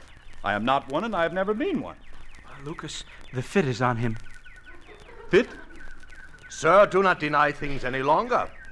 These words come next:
Speaker 3: And do not, if you please, make us have recourse to, uh, unpleasant extremities.
Speaker 1: Zounds, have recourse to whatever you like. I am not a physician, and I do not understand what you mean.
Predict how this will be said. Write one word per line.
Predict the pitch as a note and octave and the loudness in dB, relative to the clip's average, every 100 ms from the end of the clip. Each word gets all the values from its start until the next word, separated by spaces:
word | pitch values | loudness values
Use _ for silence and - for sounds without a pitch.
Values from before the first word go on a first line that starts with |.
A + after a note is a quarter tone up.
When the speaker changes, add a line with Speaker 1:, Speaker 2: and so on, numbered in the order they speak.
| - - | -14 -2
Speaker 3:
And | D3 C#3 C#3 | 2 2 0
do | D3+ F3 | 0 4
not, | E3+ E3 | 6 4
if | D#3+ D3 | 2 0
you | D#3 C3+ | -2 -2
please, | C#3 D#3 D3 | 0 0 0
make | C#3+ C#3+ | -2 0
us | D3 C3+ | 0 2
have | C#3 B2+ | 0 0
recourse | C3 B2 D3+ D#3 C#3+ | -2 0 2 2 0
to, | - C#3 C3 B2 B2 | -4 -4 -4 -2 0
uh, | A2+ G#2+ - - - - - - - - | 0 -2 -6 -14 -18 -18 -18 -16 -14 0
unpleasant | C3 C3+ A#2+ C3 D#3+ E3+ G#2+ | 0 0 -2 -2 -2 -4 -8
extremities. | - - A2+ A#2+ - D2+ C2+ - | -8 -2 -2 -2 -6 -12 -16 -10
Speaker 1:
Zounds, | - G#2+ A3+ A#3+ | 0 2 4 2
have | E3+ F#3+ | 2 2
recourse | F#3+ F3 G3 | 2 4 4
to | G3 | 4
whatever | F#3 G3 F#3+ | 2 2 2
you | F#3+ | 2
like. | F3+ A#3 - | 4 4 6
I | B2+ | 6
am | A#2 | 6
not | C3+ E3+ | 6 6
a | E3+ | 6
physician, | E3+ D#3 F3+ A#3+ A#3+ | 2 2 2 0 2
and | F3 | 2
I | E3 | 2
do | B2 A3 | 2 0
not | A#3+ A3+ G#3+ | 2 2 0
understand | G#3+ G#3+ - A3 A3 G#3+ | -2 -2 -2 2 2 4
what | F#3+ A3+ A#3+ | 4 4 2
you | B3+ | 2
mean. | C4 C#4+ C4+ A#2 | 2 2 2 -2